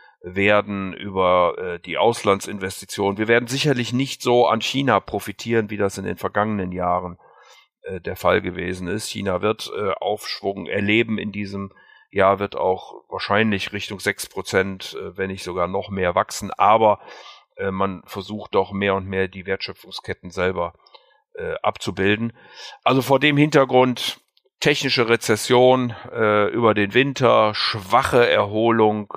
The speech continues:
äh, über das Gesamtjahr, insgesamt wahrscheinlich eine schwarze Null.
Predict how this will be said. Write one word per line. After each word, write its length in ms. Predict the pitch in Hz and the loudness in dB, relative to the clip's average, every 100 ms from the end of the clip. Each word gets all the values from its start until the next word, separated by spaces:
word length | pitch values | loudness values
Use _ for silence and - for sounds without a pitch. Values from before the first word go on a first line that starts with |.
| - | -8
äh, 300 | 101 95 92 | -2 -2 -2
über 340 | - 104 98 | -4 2 2
das 240 | 92 92 - | 2 -6 -10
Gesamtjahr, 720 | 101 107 117 113 113 104 95 | 0 2 2 0 4 4 4
insgesamt 720 | 123 131 - 98 98 101 98 | 0 -6 -6 0 2 0 -4
wahrscheinlich 680 | 98 - 107 117 110 101 - - - - - - | -8 0 2 2 0 -4 -8 -20 -20 -20 -18 -4
eine 220 | 98 95 | -2 -2
schwarze 460 | - 95 101 - | 2 4 4 -2
Null. 360 | 95 107 110 | -2 2 2